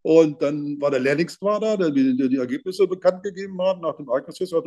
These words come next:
hast einen ganz guten Test gemacht, willst du bei mir anfangen?“ Und da habe ich ja gesagt. Ja, und da war die Sache gegessen. Dann musste ich noch da bleiben. Da hat er mich gleich seinen Ausbildungsgesellen vorgestellt. Ich habe nie eine Bewerbung geschrieben. Ich habe mich nicht irgendwo bewerben müssen, sondern der kommt mit. Und dann war, so war es damals,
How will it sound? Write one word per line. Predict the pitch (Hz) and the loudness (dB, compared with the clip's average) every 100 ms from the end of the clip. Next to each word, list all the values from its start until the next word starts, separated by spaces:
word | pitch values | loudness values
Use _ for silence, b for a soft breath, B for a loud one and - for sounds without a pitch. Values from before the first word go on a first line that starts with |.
| 156 | 4
hast | 160 | 4
einen | |
ganz | 156 156 | 2 2
guten | 170 160 - | -2 -12 -8
Test | 175 | -8
gemacht, | - 185 180 | -2 0 2
willst | 139 139 | 2 4
du | |
bei | 131 | 8
mir | 127 120 | 8 6
anfangen?“ | 151 208 240 247 - _ _ _ _ _ _ _ | 4 2 4 -2 -8 _ _ _ _ _ _ _
Und | 185 | 4
da | 131 | 8
habe | 127 | 8
ich | |
ja | 185 190 | 10 8
gesagt. | 123 104 135 - _ _ - | 8 2 -2 -4 _ _ -10
Ja, | 147 | -6
und | 110 | -4
da | 110 | -2
war | 120 | 0
die | |
Sache | 117 143 | 0 0
gegessen. | 139 127 156 104 | 2 2 2 0
Dann | 113 | 0
musste | 143 143 | 0 2
ich | |
noch | 131 110 | 2 4
da | 120 | 6
bleiben. | 143 175 202 | 6 6 4
Da | - | 2
hat | 139 | 0
er | |
mich | 123 120 120 127 120 | 0 -2 -6 -6 -2
gleich | 113 127 | 0 0
seinen | 123 117 117 | 2 0 4
Ausbildungsgesellen | 147 151 170 180 - 165 175 180 | 4 6 4 4 4 6 8 6
vorgestellt. | 185 185 175 - 175 349 _ _ _ - | 6 2 2 0 0 -2 _ _ _ 0
Ich | 262 | 4
habe | 180 151 | 4 4
nie | 175 175 | 4 6
eine | 151 131 - | 6 4 0
Bewerbung | 127 160 180 196 | 4 6 6 4
geschrieben. | 202 175 185 202 190 | 0 0 2 2 2
Ich | - | 2
habe | 147 | 2
mich | 156 - | 0 -2
nicht | 160 - | -4 0
irgendwo | 156 160 156 156 | 2 2 2 2
bewerben | 135 139 190 180 | 4 4 4 2
müssen, | 202 - | -2 -2
sondern | 165 151 131 | -4 -4 -2
der | 151 | -2
kommt | 156 139 | -2 -4
mit. | 170 - _ _ | -6 -16 _ _
Und | 139 139 139 | -14 -10 -10
dann | 135 | -6
war, | 139 135 135 _ _ | -2 -2 -2 _ _
so | 135 | 6
war | 147 | 6
es | 143 | 6
damals, | 127 110 139 147 | 4 2 0 -2